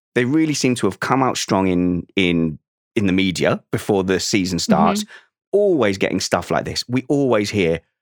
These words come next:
Speaker 1: "They're a second faster. The, the engine is now, they've now got two engines in the car." And then when it comes to, to, say, Friday practices or even preseason testing, they really seem to, they want to show their teeth.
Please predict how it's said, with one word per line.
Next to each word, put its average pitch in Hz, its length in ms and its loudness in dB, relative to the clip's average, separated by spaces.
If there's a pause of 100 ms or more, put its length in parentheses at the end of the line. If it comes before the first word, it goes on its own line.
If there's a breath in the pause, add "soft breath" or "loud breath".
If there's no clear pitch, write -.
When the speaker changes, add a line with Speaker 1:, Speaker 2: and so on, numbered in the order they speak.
(300)
Speaker 1:
"They're 110 440 0
a 92 60 0
second 98 340 -2
faster. 85 640 0
The, 95 260 0
the 92 220 0
engine 107 380 2
is 92 200 0
now, 90 400 2
they've 95 160 -2
now 113 140 2
got 101 200 -4
two 151 240 0
engines 87 420 -2
in 69 80 -2
the 67 60 -4
car." 65 300 -4 (440 loud breath)
And 120 220 2
then 120 400 2
when 123 320 -2
it 170 60 -4
comes 170 300 0
to, 120 380 0 (580)
to, 101 500 0
say, - 140 -2
Friday 123 300 0
practices 104 600 -2
or 107 180 2
even 104 200 0
preseason 98 500 -2
testing, 87 460 0 (480 soft breath)
they 175 100 0
really 226 240 0
seem 190 220 -2
to, 101 200 0
they 120 140 0
want 147 260 -2
to - 80 -2
show 131 500 0
their 104 180 -2
teeth. 175 460 -4